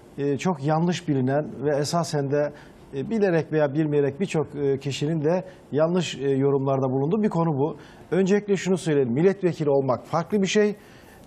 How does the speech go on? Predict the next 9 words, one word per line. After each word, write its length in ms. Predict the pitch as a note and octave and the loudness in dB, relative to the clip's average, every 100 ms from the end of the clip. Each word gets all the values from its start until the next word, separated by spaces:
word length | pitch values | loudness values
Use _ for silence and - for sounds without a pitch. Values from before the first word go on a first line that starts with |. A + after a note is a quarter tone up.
| - | -6
E, 280 | C3 B2+ A#2 - - | -2 0 -2 -6 -2
emekli 600 | F3+ G#3 G#3+ G#3+ A#3 G#3+ - - | 2 4 2 0 0 2 -2 -2
haklarına 580 | F3+ F3 F3 D#3+ D#3+ | -2 0 0 2 0
sahip 340 | C#3 E3 F#3 E3+ | 0 0 0 0
olmak 340 | D#3+ G3+ G#3+ | 0 0 -2
farklı 300 | D#3+ D3 C#3+ | -4 -4 -4
bir 60 | A2+ | -6
şey. 220 | - G2 | -4 0
Yani 380 | C#3 D#3+ D3+ | 2 2 2